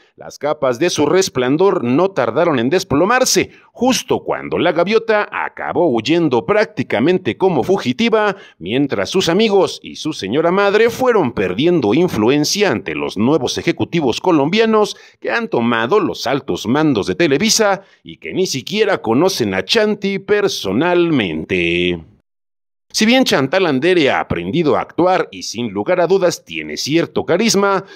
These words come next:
sus cualidades no le dieron para tanto como para que su contrato de exclusividad le fuera renovado, por lo que ahora ella ha recurrido al teatro para mantenerse activa, tal y como lo han hecho otros tantos actores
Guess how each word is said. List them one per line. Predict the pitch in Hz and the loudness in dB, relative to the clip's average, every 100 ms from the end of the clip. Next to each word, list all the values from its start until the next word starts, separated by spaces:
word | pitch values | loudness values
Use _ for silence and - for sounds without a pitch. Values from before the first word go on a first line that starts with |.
| - | -20
sus | - 160 | -16 -4
cualidades | 226 226 220 233 214 151 | -2 -2 0 0 2 0
no | 120 165 | -2 -2
le | 185 | 0
dieron | 139 180 170 120 | 0 2 0 0
para | 175 170 - | 0 0 0
tanto | 208 208 208 196 | -2 2 0 0
como | 104 80 - | -4 -6 -8
para | 80 73 | -6 -6
que | 87 | -8
su | 82 127 | -6 -4
contrato | 127 117 160 170 123 | 0 0 0 0 0
de | 143 | 0
exclusividad | 180 - 104 104 - 190 175 160 185 | 0 -2 -4 -2 0 0 2 0 0
le | 170 92 | -6 -10
fuera | - 123 175 127 | -10 -2 0 0
renovado, | 85 85 120 190 233 175 - _ - | -4 -2 0 0 2 0 -2 _ -18
por | - 220 | -4 -2
lo | 226 | -2
que | 226 | 0
ahora | 220 240 220 | 2 2 2
ella | 147 143 143 196 110 | 0 0 0 0 0
ha | |
recurrido | 95 139 - 104 113 170 120 104 | -2 -4 -4 -6 -2 0 2 2
al | 165 120 | 2 0
teatro | 117 196 226 392 - | 0 0 0 0 0
para | 196 151 147 | -2 -6 -8
mantenerse | 165 160 - 113 175 - 101 | -10 -12 -6 -2 0 0 -2
activa, | 92 - 226 220 208 196 - - | -2 -2 0 2 2 0 -6 -18
tal | - 254 | -8 -6
y | 214 | -6
como | 123 110 | -6 -2
lo | 110 | 0
han | 131 147 | 0 2
hecho | 160 156 107 | 0 0 0
otros | 139 190 - - - | 2 0 -2 -4 -2
tantos | 202 196 190 190 131 | 2 2 0 -2 -2
actores | - 233 226 214 202 | -2 2 4 4 2